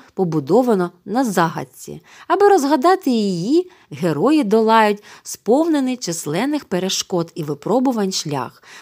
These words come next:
на якому й виявляють найкращі риси характеру. Виклад наукових відомостей у жюльвернівських романах зазвичай жвавий, подекуди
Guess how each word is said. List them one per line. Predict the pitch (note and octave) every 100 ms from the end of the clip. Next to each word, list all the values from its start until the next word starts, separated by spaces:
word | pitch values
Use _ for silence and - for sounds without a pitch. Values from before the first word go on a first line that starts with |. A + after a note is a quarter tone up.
| -
на | A#3+
якому | F#4 F#4+ G#4+ E4
й |
виявляють | G3+ A3+ G3 D#3 E3+ C#4 D4 -
найкращі | E3 E3 D3+ G3+ - F3
риси | C#3 D3 D#3
характеру. | - E3+ C#3 - B2+ A#2+ D#3 _ _ - -
Виклад | D#3+ A#3+ G4+ E4+ C#4
наукових | G#3 A3+ A3+ D4 A#3 -
відомостей | E3 C#3+ A3+ C#4 - D#3+ -
у |
жюльвернівських | F3 A#3 A#3 F4 C#4 G3 D#3+ D#3+
романах | C#3+ C#3 A#3+ C4+ C4
зазвичай | G#3 A3+ G#3+ A3 A#3 A3+ A3+
жвавий, | E3+ E3 D3+ C3+ B2+ B2+ _ - -
подекуди | A#3+ B3 G4+ G#4+ D#4+ D#4